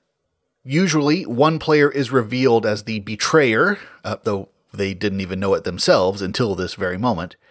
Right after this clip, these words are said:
And now all the other players are playing against that player in order to achieve victory conditions which are going to be different in every scenario.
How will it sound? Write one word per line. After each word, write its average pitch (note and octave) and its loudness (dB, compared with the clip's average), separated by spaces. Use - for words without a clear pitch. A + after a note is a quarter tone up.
And A#2+ -4
now D#3 4
all C#3+ 4
the C3+ 0
other G3 4
players D3 2
are A#2+ 4
playing A2 -2
against F3+ 0
that - 2
player A2 0
in A#2+ -4
order D3 4
to C3 -2
achieve A#2 -2
victory C3+ 2
conditions G#2+ -2
which G#2+ -4
are A2 4
going G2+ -2
to G2 -6
be G#2+ -2
different A2 0
in A2+ -4
every G2+ -2
scenario. A#2 0